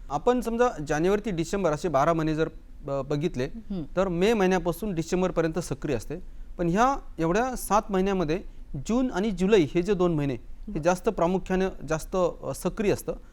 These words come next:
Speaker 1: अ, याचं कारण असं आहे की जूनमध्ये पहिला पाऊस जेव्हा पडतो
Speaker 2: हं.
Speaker 1: त्यावेळेस ह्या किडीची सुप्तावस्था, अ, ब्रेक होऊन त्याचे भुंगे निघत असतात
Speaker 2: बरं.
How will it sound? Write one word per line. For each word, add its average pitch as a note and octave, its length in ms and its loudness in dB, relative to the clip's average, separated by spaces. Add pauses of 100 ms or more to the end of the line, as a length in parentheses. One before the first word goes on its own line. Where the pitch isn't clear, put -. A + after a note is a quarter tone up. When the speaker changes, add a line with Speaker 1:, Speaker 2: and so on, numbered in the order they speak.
(440)
Speaker 1:
अ, D#3+ 60 -2
याचं E3+ 360 0
कारण A#3 280 6
असं A3+ 180 -2
आहे A3 60 -4
की B3+ 380 -4
जूनमध्ये G#3+ 360 2
पहिला F#3+ 300 2
पाऊस G#3 200 2
जेव्हा F3 200 4
पडतो D#3 480 -2
Speaker 2:
हं. G#3+ 140 -4 (220)
Speaker 1:
त्यावेळेस G#3 320 0
ह्या F#3+ 240 6
किडीची G3 360 -2
सुप्तावस्था, F#3 720 0
अ, C#3 500 -4 (180)
ब्रेक G3 260 2
होऊन C3+ 200 0 (520)
त्याचे E3 200 0
भुंगे G3+ 360 4
निघत E3 260 6
असतात G#2 240 -4 (100)
Speaker 2:
बरं. G#3 180 -8